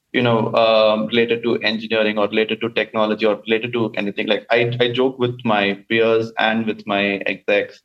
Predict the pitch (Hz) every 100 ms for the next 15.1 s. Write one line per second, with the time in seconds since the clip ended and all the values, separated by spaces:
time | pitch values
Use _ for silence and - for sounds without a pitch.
0 | - 104 104 104 104 - - _ _ _
1 | _ - 104 98 98 113 110 113 117 117
2 | 110 107 98 101 107 113 107 - _ _
3 | _ _ _ 117 113 113 110 110 123 139
4 | 170 160 151 147 147 135 - _ 131 127
5 | 120 135 147 127 143 123 98 - - _
6 | _ 107 104 101 107 104 104 104 101 101
7 | 101 - - 120 120 - - _ _ _
8 | - _ _ 113 120 113 117 - - _
9 | _ 117 113 - 110 127 123 135 131 117
10 | 117 - - 110 104 101 - 92 156 -
11 | - _ _ _ - 107 104 101 101 _
12 | _ 95 87 82 - - _ _ - 98
13 | 95 - 127 139 147 131 131 131 127 -
14 | - 110 113 120 117 123 120 117 113 110